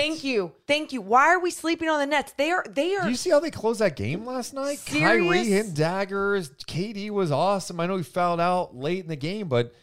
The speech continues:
Speaker 2: they finished it off.
Speaker 1: K D is shooting, like, fifty-something percent from the field right now. Thirty points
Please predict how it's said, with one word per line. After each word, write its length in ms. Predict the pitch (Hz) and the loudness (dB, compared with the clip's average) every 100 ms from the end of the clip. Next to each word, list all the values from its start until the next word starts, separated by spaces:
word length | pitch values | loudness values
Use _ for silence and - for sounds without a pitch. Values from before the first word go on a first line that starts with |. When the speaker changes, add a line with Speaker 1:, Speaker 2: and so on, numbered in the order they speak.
| _ | _
Speaker 2:
they 120 | 160 | -6
finished 400 | 151 170 190 - | -4 -4 -4 -6
it 80 | 170 | -4
off. 340 | 175 220 202 - _ _ _ _ _ | -4 -4 -8 -14 _ _ _ _ _
Speaker 1:
K 240 | - 311 349 | 0 4 4
D 280 | 294 285 349 | 4 0 0
is 200 | 440 247 | -2 -4
shooting, 340 | 240 247 240 | -2 -2 -2
like, 180 | 202 180 _ _ | -4 -6 _ _
fifty-something 760 | 226 220 220 - 202 185 190 | -4 -4 -6 -6 -6 -6 -10
percent 340 | 180 170 170 - | -10 -10 -10 -12
from 140 | - | -16
the 60 | - | -14
field 260 | - - - | -10 -10 -10
right 160 | - | -12
now. 220 | - - - _ _ _ | -14 -14 -18 _ _ _
Thirty 300 | 233 240 247 | 4 4 2
points 500 | - 233 202 190 | -6 -4 -4 -6